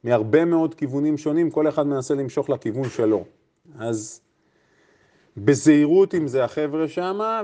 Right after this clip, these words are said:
ובמיוחד אני מדגיש, סוחרי האלטים, המטבעות הקטנים, הסיפור הגדול לדעתי יהיה שם. אני לפחות חושב שתהיה מכה חזקה מאוד שמה,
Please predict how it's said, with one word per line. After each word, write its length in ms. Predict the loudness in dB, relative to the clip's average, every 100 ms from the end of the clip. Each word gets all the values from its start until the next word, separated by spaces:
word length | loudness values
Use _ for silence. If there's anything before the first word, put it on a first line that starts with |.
| -4
ובמיוחד 800 | -2 0 0 0 -2 -2 0 2
אני 180 | 2
מדגיש, 680 | 0 -2 -2 0 0 -2 -12 _ _
סוחרי 560 | -6 -4 2 2 4 2
האלטים, 560 | 2 0 0 -2 -6
המטבעות 520 | -6 -8 -4 -2 -2
הקטנים, 640 | -4 -8 -8 -4 0 0 -2 -8 _ _ -16
הסיפור 480 | -12 -12 -2 2 2
הגדול 340 | 2 2 2
לדעתי 340 | 2 0 -2
יהיה 260 | -4 0 -2
שם. 420 | -2 -4 -4 -4 -8 _ -16 -14 -14 -18 -20 -20 _ _ -8
אני 200 | 2 4
לפחות 600 | 4 0 -2 0 -2 -6 _
חושב 280 | -16 -6 -6
שתהיה 420 | -4 -6 -2 -2
מכה 420 | 0 -2 0 0 0 -6 -6
חזקה 420 | -2 -2 -2 -2
מאוד 340 | 0 0 0
שמה, 340 | -2 -4 -4